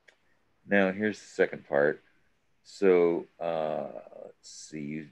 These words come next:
thought you couldn't eat the fish because you hadn't seen it before. Um, then you see a shadow figure, but it did not look like him in the dream, but it was him. I asked him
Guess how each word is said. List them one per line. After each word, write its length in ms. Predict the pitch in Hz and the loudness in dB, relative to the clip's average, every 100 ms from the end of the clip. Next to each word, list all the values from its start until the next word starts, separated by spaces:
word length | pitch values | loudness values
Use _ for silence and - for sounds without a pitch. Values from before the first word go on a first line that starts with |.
| _ | _
thought 240 | 104 92 80 | 2 2 0
you 60 | |
couldn't 280 | - 110 87 | -2 0 0
eat 180 | 82 - | -6 -12
the 80 | - | -12
fish 320 | - 73 - | -6 -6 -8
because 240 | - 73 71 | -14 -14 -6
you 100 | 73 | -6
hadn't 200 | - - | -6 -10
seen 240 | - 110 | -8 -8
it 100 | - | -8
before. 520 | - - 64 60 65 _ _ _ _ _ _ _ - | -14 -12 -6 -4 -6 _ _ _ _ _ _ _ -8
Um, 240 | 76 78 - | -4 -4 -2
then 200 | 95 147 | -2 0
you 80 | 156 | -2
see 260 | - 107 - | -4 -6 -6
a 60 | - | -8
shadow 560 | - - 120 117 90 | -10 -4 0 2 0
figure, 500 | - - 62 - 60 - | -4 -8 -12 -10 -12 -4
but 160 | 76 | -4
it 140 | 69 - | -4 -10
did 160 | 80 | -8
not 320 | 98 110 - | -4 -4 -4
look 160 | 95 95 - | -10 -10 -6
like 260 | 78 71 | -6 -6
him 140 | - 80 | -10 -12
in 100 | 76 | -12
the 60 | |
dream, 360 | 73 76 71 69 _ _ _ _ | -10 -8 -8 -12 _ _ _ _
but 100 | 76 | 0
it 160 | 78 - | 0 0
was 460 | 69 87 104 95 | 0 6 6 4
him. 320 | - 53 50 - | -6 -16 -20 -18
I 160 | 67 73 - | -16 -16 -8
asked 380 | 85 98 - - | -2 -2 -2 -10
him 160 | 104 | -12